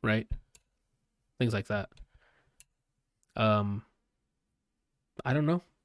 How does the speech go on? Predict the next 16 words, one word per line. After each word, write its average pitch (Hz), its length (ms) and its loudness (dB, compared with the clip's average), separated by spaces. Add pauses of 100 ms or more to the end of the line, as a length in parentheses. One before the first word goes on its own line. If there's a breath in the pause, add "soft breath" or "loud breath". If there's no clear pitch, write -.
(140)
What 120 180 2
else? 135 360 2 (100)
For 123 80 -2
myself, 143 600 2
that, 117 200 -4
nothing 127 320 0
much. 165 240 0
I 120 60 -2
paid 143 160 0
off 147 100 6
everything 151 280 2
else. 151 260 2
I 127 60 2
just 123 140 0
keep 143 140 4
working. 147 400 4